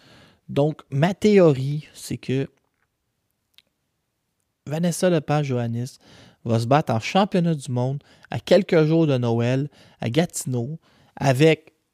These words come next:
toutes les autres, là, Gaumont. Tu sais, Gaumont aussi, là, il, il pue sa carte du quatorze, si ma mémoire. C'est, si vous faites vos calculs, là,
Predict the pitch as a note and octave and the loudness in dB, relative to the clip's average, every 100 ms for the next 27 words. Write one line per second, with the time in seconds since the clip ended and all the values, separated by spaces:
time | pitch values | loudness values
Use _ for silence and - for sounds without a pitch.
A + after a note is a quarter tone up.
0 | - E3+ E3+ C#3 C3+ A#2+ A2+ B2 C#3+ C#3 | -8 -4 -2 0 0 0 -4 -4 -4 -4
1 | A2+ B2 C3 B2 A2+ A#2+ - E3 C3+ C#3 | 0 0 0 0 -2 -4 -6 -4 0 0
2 | C3+ D#3 D3 - F#3 F#3 D#3+ D#3+ D3 A#2 | 0 -2 -2 -6 -4 -2 -2 -2 -2 -4
3 | A#2+ A#2 A#2 - - - C3+ B2 - C#3 | -4 -4 -4 -6 -12 -2 -2 -2 -4 -4
4 | C3 - B2 A#2 B2+ C3+ D3 C#3+ C3+ - | -6 -6 -6 -4 -2 -2 -2 -6 -12 -18
5 | _ - - - _ _ - - B2 B2 | _ -20 -20 -20 _ _ -14 -4 -2 -2
6 | B2+ C#3 C#3+ C3+ - - - A#3 - G3 | 0 0 0 -4 -8 -6 0 0 0 -2
7 | F3+ - B3+ F#3+ F3+ E3+ D#3 C3+ - F#3+ | -2 0 0 4 4 4 2 2 0 4
8 | G#3 G#3+ F#3 E3 E3+ | 6 6 2 2 0